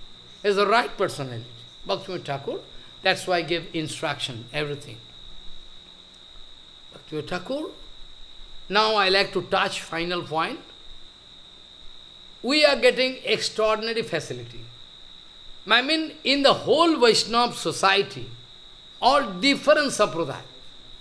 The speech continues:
irrespective of any difference of sampradaya. I am going to speak this very vital point,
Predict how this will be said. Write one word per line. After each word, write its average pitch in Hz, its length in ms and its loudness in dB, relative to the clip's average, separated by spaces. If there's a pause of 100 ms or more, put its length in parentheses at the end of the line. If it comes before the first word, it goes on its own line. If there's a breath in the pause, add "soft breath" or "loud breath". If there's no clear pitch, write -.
(160)
irrespective 269 800 2
of 233 160 2
any 233 200 -2
difference 175 420 -4
of 117 80 -8
sampradaya. - 80 -10 (800 loud breath)
I 175 180 4
am 233 140 -4
going 208 260 2
to 196 80 2
speak 208 320 -4
this 175 200 -4
very 180 360 2
vital 196 380 2
point, 196 500 -4